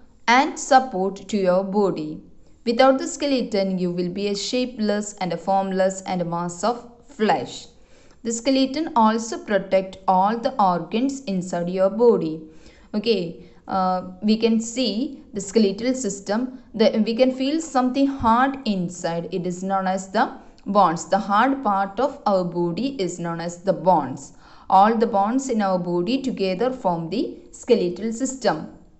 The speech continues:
Newborn child, there are about two hundred and seventy bones. As in the case of adult, we can see two hundred and six bones.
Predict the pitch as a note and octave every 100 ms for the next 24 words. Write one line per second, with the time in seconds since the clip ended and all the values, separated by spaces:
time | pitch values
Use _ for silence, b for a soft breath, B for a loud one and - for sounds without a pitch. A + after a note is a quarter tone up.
0 | - C4 A#3 A#3 A#3 B3 C4+ C4+ - F#3+
1 | G3 F#3 F#3 F3+ G3+ - F#3 F#3 F#3+ -
2 | G3+ G3 G3 G3 G#3 A#3+ B3+ - F#3+ F3
3 | F3 F#3 C#4+ - - - E3+ E3+ F3+ D3
4 | - - - b b b A3 A3 A3 A#3
5 | A#3 A#3 B3 B3+ - - b b - -
6 | A#3 A#3+ G3+ F3+ F3+ C#4 - - - G#3
7 | G#3+ G3 - G3 G3 G#3 - - - -
8 | _ C4+ C4+ B3 A3 G#3+ A#3 C4+ - -
9 | D4+ - - - - F3+ E3+ F#3+ D3 E3
10 | - -